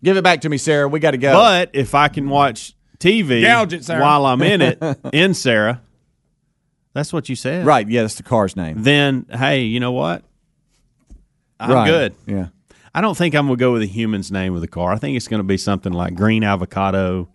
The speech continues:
Speaker 3: Or like a
Speaker 2: or,
Speaker 3: dog or something.
Speaker 2: or the penalty box. Um, you know, something
Speaker 1: Interesting.
Speaker 2: like that.
Speaker 1: Interesting.
Speaker 2: I'll, I'll go with a name that fits more of the boat theme than,
Speaker 1: Yeah.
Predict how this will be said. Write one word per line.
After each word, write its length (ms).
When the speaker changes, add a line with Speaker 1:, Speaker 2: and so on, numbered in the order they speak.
Speaker 3:
Or 120
like 140
a 20
Speaker 2:
or, 140
Speaker 3:
dog 340
or 80
something. 220
Speaker 2:
or 140
the 100
penalty 400
box. 680
Um, 580
you 100
know, 80
something 320
Speaker 1:
Interesting. 20
Speaker 2:
like 220
that. 180
Speaker 1:
Interesting. 280
Speaker 2:
I'll, 160
I'll 180
go 200
with 160
a 40
name 380
that 160
fits 400
more 240
of 100
the 80
boat 400
theme 400
than, 200
Speaker 1:
Yeah. 220